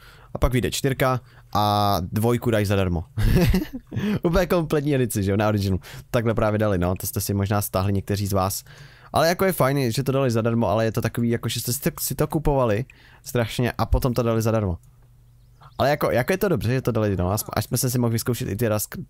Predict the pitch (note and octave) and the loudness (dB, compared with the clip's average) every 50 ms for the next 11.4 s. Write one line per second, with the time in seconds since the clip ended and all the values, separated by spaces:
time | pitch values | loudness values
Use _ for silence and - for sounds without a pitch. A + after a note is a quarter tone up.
0 | - - - - - - - C#3 A#2 G#2 - - A#2+ A2+ - - A#2+ A#2 - - | -12 -10 -6 -4 -4 -2 0 0 0 0 0 0 0 0 -2 -4 -6 -6 -4 -4
1 | G2+ G#2+ G#2+ - A2+ G2+ F#2+ G2 G#2 G2+ F2+ F2 - - F#2+ E2+ F#2 F2+ F#2 F2+ | -4 -4 -2 -2 0 0 0 0 0 0 -2 -2 -4 -4 -4 -2 -2 -2 -2 -2
2 | F2+ - - - - - - - - - - - - - - - A#2+ A#2+ - - | -2 -2 -6 -8 -10 -14 -20 -20 -20 -20 -20 -20 -20 -8 -2 -2 -2 -2 -4 -8
3 | - - - - A2 - - - - A2+ B2 B2 - C#3+ C#3 C3 A#2 G#2+ G2+ F#2 | -18 -12 -6 -4 -2 -2 -2 -2 0 -2 -2 0 0 0 2 2 2 2 0 0
4 | - - - - - - - - - - C#3 C#3+ C3 - - - - - - - | -4 -8 -8 -10 -16 -20 -20 -6 -2 0 0 0 0 -2 -6 -6 -8 -8 -12 -18
5 | - - G#2 F#2+ F2+ G2 F#2 F#2 - - G2+ F2+ - F#2 F2 F#2 F2+ E2+ E2 - | -10 -4 -4 -2 -2 -2 -2 -2 -2 -2 -2 0 -2 0 0 0 0 0 -2 -6
6 | - - - - - - - C#3+ C#3+ A2+ A2 G#2+ G2 - - - - - - - | -10 -20 -20 -20 -20 -20 -16 -4 -2 0 0 0 -2 -4 -6 -8 -8 -10 -12 -10
7 | - - A2 A2 - - - G2 F#2 E2+ F#2 G2 - - C3 C3 A#2 - - - | -4 -2 -2 0 0 0 0 0 0 -2 -4 -8 -6 -2 -2 -2 -2 -2 -6 -6
8 | D2 D#2 - - - - A#2+ F2+ D#2+ - F#2 F2 D2+ - - - - - - - | -6 -8 -8 -6 -4 -4 -4 -2 -2 -2 -2 -2 -4 -6 -8 -12 -18 -20 -20 -20
9 | - - - - - G#2+ G2+ G2+ F#2+ D#2+ - - - - - - - - - - | -20 -18 -8 -6 -4 -2 0 0 0 -2 -2 -6 -10 -16 -20 -20 -20 -20 -20 -20
10 | - - - - - - - - - - - - - - - A#2 A2 - - B2 | -20 -20 -20 -20 -20 -20 -20 -20 -20 -20 -18 -12 -8 -4 -2 0 -2 0 0 -2
11 | B2+ B2+ B2 A#2 - - C#3 C3 | 0 0 0 0 0 -2 -2 -4